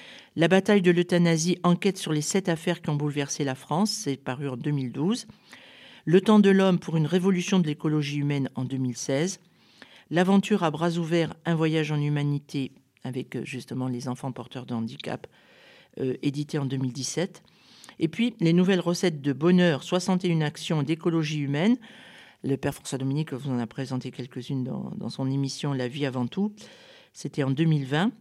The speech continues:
Et puis, en deux mille vingt-trois, il a sorti, euh, le dernier ouvrage, très important, Docteur, ai-je le droit de vivre encore un peu ? L'euthanasie et le suicide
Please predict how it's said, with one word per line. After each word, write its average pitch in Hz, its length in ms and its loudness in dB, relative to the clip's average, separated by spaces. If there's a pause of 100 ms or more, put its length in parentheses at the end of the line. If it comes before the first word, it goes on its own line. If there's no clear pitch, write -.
(760)
Et 190 100 0
puis, 214 440 -4 (120)
en 170 120 2
deux 208 100 4
mille 214 200 8
vingt-trois, 180 480 0
il 175 100 -2
a 160 60 -2
sorti, 160 600 -6
euh, 135 100 -2
le 143 300 0
dernier 151 320 -2
ouvrage, 151 520 -4 (140)
très 185 300 -2
important, 147 720 -4
Docteur, 160 640 -4
ai-je 175 220 0
le 165 80 0
droit 165 200 -4
de 156 100 -4
vivre 151 240 -4
encore 143 280 -4
un 131 140 -2
peu ? 156 240 -6 (400)
L'euthanasie 165 800 0
et 156 100 -2
le 147 140 -2
suicide 135 720 -6